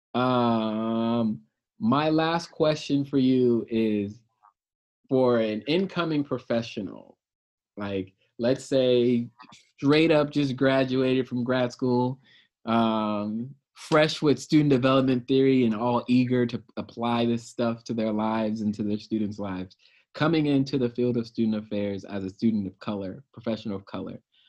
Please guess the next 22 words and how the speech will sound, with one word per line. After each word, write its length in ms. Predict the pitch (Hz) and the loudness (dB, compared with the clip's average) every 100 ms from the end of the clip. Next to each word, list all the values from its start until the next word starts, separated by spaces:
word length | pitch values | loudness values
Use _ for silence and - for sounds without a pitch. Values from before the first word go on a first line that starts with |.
| _ - | _ -8
right? 360 | 95 92 87 - _ _ _ _ _ - | -6 -4 -6 -12 _ _ _ _ _ -4
Um, 600 | 104 98 87 87 92 - | -2 -2 -4 -6 -10 -6
a 80 | 113 | -2
young 260 | 107 135 127 | 2 2 0
professional 420 | 117 104 104 92 | -4 -6 -4 -8
of 80 | - | -8
color, 240 | 98 95 | -10 -8
what 360 | 104 135 160 - | 0 2 0 0
piece 220 | 139 139 | 0 0
of 80 | 131 | -4
advice 420 | 117 113 110 - | -2 -2 -4 -4
would 160 | 101 | -4
you 100 | 117 | -2
give 300 | 110 110 101 | 0 0 -2
them 400 | 98 98 92 92 - _ _ | -4 -6 -6 -8 -14 _ _
for 140 | 110 | -8
starting 760 | 98 - 113 113 113 113 110 110 | -8 -6 -2 0 0 0 -2 -4
their 240 | 104 98 | -4 -4
career 760 | 101 104 95 95 90 90 90 95 - | -6 -8 -4 -2 -2 -6 -12 -14 -12
in 160 | 98 92 | -10 -8
higher 340 | 95 90 78 | -8 -8 -8
education? 680 | 80 76 - - - - | -12 -14 -16 -18 -20 -20